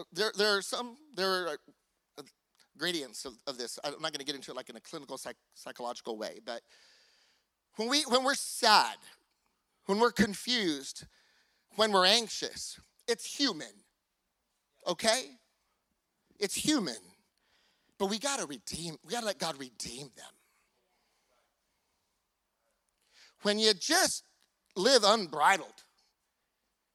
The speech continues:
it's damaging. It sets you back years. It can set you back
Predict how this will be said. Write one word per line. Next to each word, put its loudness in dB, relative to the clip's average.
it's -6
damaging. -4
It 4
sets 2
you 6
back 4
years. -4
It -2
can 0
set 2
you -2
back 6